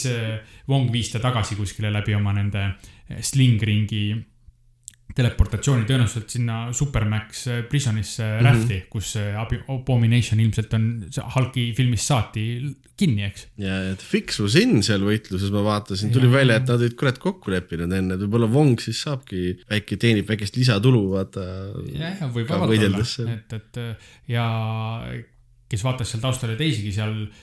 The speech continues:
Speaker 1: paar Black Widow võitlesid Black Widow filmist, sest no tegelikult Black Widow ise on see meie põhi Black Widow, kes on surnud, oli üks tegelane, aga tegelikult ju seal oli terve, noh, neid oli meeletult palju.
Speaker 2: Mhm.
Speaker 1: See oli tegelikult ametinimetus, mitte tegelase
Speaker 2: Jah,
Speaker 1: nimi, eks.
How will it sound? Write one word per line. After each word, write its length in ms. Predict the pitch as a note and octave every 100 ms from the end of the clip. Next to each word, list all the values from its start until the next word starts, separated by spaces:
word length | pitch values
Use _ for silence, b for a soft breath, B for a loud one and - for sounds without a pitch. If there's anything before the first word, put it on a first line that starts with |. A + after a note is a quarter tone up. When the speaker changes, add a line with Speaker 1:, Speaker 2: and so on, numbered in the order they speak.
| B
Speaker 1:
paar 220 | B2 A2
Black 240 | B2+ B2+ -
Widow 280 | B2 C3 C3
võitlesid 540 | C3 C3 B2 B2+ - -
Black 180 | A#2+ A#2+
Widow 200 | A#2 A#2
filmist, 400 | A#2+ A#2 A#2 -
sest 160 | A#2 B2
no 80 | A#2
tegelikult 320 | A#2+ A2+ G2+
Black 300 | C3 C3 -
Widow 240 | C3+ B2
ise 220 | A#2+ B2+ G#2
on 280 | G2+ G2+ G2 B B
see 280 | - A2 G#2
meie 480 | A2 G#2+ G#2 G#2+ G#2 -
põhi 220 | D#3 D3+
Black 240 | A#2+ G#2+ -
Widow, 240 | A2 G#2
kes 160 | G#2+ G#2
on 80 | A2
surnud, 340 | C#3 A#2+ G#2
oli 220 | A2 A2 B2+
üks 100 | C3+
tegelane, 460 | D#3+ C#3 A2 G#2 G#2
aga 100 | G#2
tegelikult 560 | A#2 G#2+ G2+ G2 G2+ -
ju 40 | G2+
seal 160 | G#2+
oli 160 | G#2+ G#2+
terve, 320 | A#2 A2 G#2+ E2+
noh, 120 | D2+ G2
neid 200 | A2 G#2+
oli 180 | A2 G#2+ G#2+ F2+
meeletult 500 | C#3 B2+ G#2+ - G#2
palju. 300 | E3 E3+ G2+
Speaker 2:
Mhm. 140 | G2
Speaker 1:
See 260 | G2 A#2+ G#2+
oli 140 | G#2+
tegelikult 500 | A2 A2+ G2+ G2+ A2+
ametinimetus, 800 | C3+ D3 F2+ G2 F#2+ F#2 - G2+
mitte 280 | A2 A2 -
tegelase 420 | G#2+ B2+ F#2+ G#2
Speaker 2:
Jah, 160 | C3+ C#3
Speaker 1:
nimi, 160 | F#2+
eks. 80 | F#2+